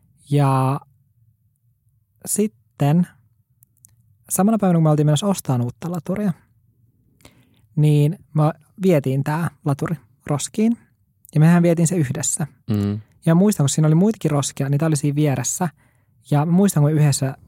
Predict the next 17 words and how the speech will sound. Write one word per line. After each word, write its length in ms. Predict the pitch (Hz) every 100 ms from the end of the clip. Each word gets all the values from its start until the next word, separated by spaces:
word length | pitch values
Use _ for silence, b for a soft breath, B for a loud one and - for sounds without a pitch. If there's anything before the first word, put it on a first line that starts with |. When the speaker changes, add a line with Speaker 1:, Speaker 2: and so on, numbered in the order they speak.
| -
Speaker 1:
mentiin 320 | 139 135 131
viemään 400 | 131 127 127 139
se 200 | - 143
sinne 200 | 131 135
ros-, 320 | 131 131 - - -
niinku 180 | 143 139
roskiksille. 640 | 139 - - - 180 185 - -
Speaker 2:
Mm. 300 | 104 95 95 - _ -
Speaker 1:
Ja 180 | 147 156
mä 80 | 165
muistan 300 | 175 175 156
siis 140 | 151
tän 140 | 160 165
oikeasti 400 | 202 170 151 143
tosi 200 | 190 170
selvästi. 540 | 139 135 151 143 - 165 _ _ _ _ b b b b _ _ _ _
Ja 300 | 156 147 147